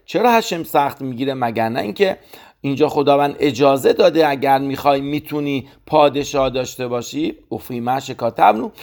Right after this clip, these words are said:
و بر طبق اون چیزی که نوشتیم جای سخت گرفتن خداوند بود، به خاطر اینکه دستور داد خداوند به اونها که اونا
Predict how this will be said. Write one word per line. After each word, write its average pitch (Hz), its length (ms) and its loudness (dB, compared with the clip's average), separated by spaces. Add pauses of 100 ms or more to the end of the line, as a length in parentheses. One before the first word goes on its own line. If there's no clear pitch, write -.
(160)
و 107 60 -10
بر 123 120 0
طبق 127 220 -6
اون 127 240 -8
چیزی - 240 -16
که 143 100 -4
نوشتیم 139 500 -2 (300)
جای 165 360 4
سخت 123 380 2
گرفتن 123 720 0
خداوند 127 840 0
بود، 214 300 -2 (200)
به 135 80 -2
خاطر 135 380 -2
اینکه 226 420 2 (220)
دستور 131 540 -2
داد 196 360 4
خداوند 135 640 -2
به 147 60 2
اونها 139 380 -2
که 156 160 -4
اونا 151 420 0